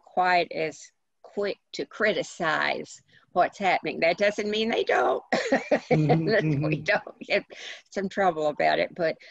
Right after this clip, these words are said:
Speaker 1: um, I think that's good. But I wanted to ask a quick question. During this time, one of our other good friends was Vernon Smith, who started the I U Dons.
Speaker 2: Right,
Speaker 1: And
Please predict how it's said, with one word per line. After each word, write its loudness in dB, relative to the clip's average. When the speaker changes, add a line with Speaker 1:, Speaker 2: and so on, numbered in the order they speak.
Speaker 1:
um, 6
I 0
think -6
that's -2
good. -4
But 2
I 2
wanted -4
to 0
ask 0
a -10
quick -12
question. -6
During -2
this -6
time, -2
one -4
of -2
our 4
other 2
good -8
friends -10
was -12
Vernon -6
Smith, -6
who -10
started -4
the -6
I 0
U -6
Dons. -2
Speaker 2:
Right, 6
Speaker 1:
And 4